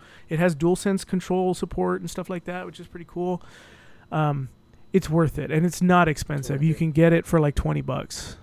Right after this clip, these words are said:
Speaker 2: No,
Speaker 1: Worth
Speaker 2: maybe,
Speaker 1: it.
Speaker 2: maybe I'll, maybe I'll look into it.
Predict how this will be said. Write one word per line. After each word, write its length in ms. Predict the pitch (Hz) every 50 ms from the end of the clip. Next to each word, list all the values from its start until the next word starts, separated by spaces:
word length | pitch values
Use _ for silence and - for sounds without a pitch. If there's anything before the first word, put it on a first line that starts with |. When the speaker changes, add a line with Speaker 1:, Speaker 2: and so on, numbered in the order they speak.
| - - - - _ _ - - - - - - - _ -
Speaker 2:
No, 160 | 110 101 98 98
Speaker 1:
Worth 180 | 151 151 151 123
Speaker 2:
maybe, 120 | 113 - -
Speaker 1:
it. 60 | -
Speaker 2:
maybe 260 | 123 120 113 113 131 143
I'll, 200 | 135 127 113 117 - - - - - - - - - - - -
maybe 160 | 120 110 123
I'll 80 | 120 117
look 200 | 113 107 110 107
into 240 | 107 98 - 123 113
it. 140 | 113 110